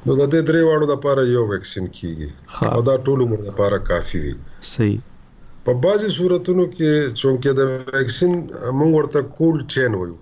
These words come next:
Speaker 2: مهم.
Speaker 1: دا په یو خاص درجه باندې ساتل وي.
Speaker 2: او.
Speaker 1: او زموږ غونته کې چې اقتصادي کمزوري ملکونه دي، یا د برقي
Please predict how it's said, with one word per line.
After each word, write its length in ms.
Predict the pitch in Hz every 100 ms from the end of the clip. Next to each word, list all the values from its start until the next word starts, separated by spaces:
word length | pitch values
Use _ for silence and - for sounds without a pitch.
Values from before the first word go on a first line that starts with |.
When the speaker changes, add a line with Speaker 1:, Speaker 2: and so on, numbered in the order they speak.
| - - -
Speaker 2:
مهم. 280 | 147 131 127 107 - - _ - - - - - -
Speaker 1:
دا 100 | 135
په 160 | 139
یو 140 | 143 135
خاص 420 | - 156 139 123
درجه 340 | 127 117 110
باندې 260 | 117 117 107
ساتل 520 | 98 98 90 - 87
وي. 160 | 73 69 - -
Speaker 2:
او. 260 | 139 120 110 - - - - - - - - - - - - - -
Speaker 1:
او 220 | 131 139
زموږ 320 | 127 139 160 175
غونته 320 | 165 156 156
کې 480 | 127 147 147 143 135
چې 80 | 123
اقتصادي 760 | 127 127 120 127 113 127 123
کمزوري 500 | 143 143 131 131 165
ملکونه 480 | 147 135 123 131 131
دي، 340 | 123 127 123 123
یا 160 | 120
د 100 | 120
برقي 720 | 123 117 127 113 - 147 135